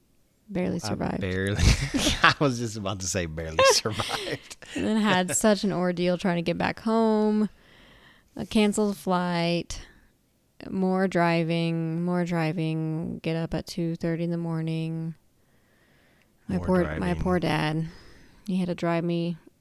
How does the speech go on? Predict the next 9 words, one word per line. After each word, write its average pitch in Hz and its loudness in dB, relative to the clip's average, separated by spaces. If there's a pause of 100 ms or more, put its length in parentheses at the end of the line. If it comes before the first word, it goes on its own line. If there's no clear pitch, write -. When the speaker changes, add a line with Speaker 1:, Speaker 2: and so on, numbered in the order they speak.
(140)
Speaker 1:
from 175 0
Springfield 185 0
to 185 -2
Tulsa. 170 -2 (440)
And 170 -4 (360)
if - -16
you - -4
guys 175 4
are 170 0